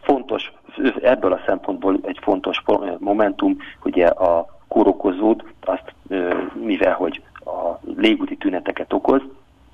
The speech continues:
ezért, ö, és nagyon sok minden okoz, főleg a téli szezonban légúti tüneteket, ezért ugye megfelelően ki fogjuk, ö, ki tudjuk mutatni, ugye erre már az elsődleges, ö, diagnosztikus,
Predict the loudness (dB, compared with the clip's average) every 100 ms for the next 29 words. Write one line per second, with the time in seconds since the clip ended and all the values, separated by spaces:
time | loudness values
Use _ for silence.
0 | _ _ -4 -2 0 0 0 2 2 0
1 | -6 -10 -6 0 0 0 -2 -4 -4 -4
2 | -4 -4 -4 2 4 2 -4 -2 -2 -2
3 | -8 -8 -10 -10 -12 _ -8 -8 -10 -8
4 | -2 0 0 -2 -6 -6 -12 -2 0 0
5 | -4 -4 -4 0 0 2 0 2 0 -2
6 | -4 -6 -10 -2 0 0 -2 -6 -2 -2
7 | 0 0 0 -6 0 2 2 0 -2 -6
8 | -8 -8 -2 4 6 4 4 0 0 2
9 | 0 0 -4 -4 -4 -2 -4 -8 -18 -14
10 | -10 -6 -6 -4 4 4 4 -2 -8 -12
11 | -8 -6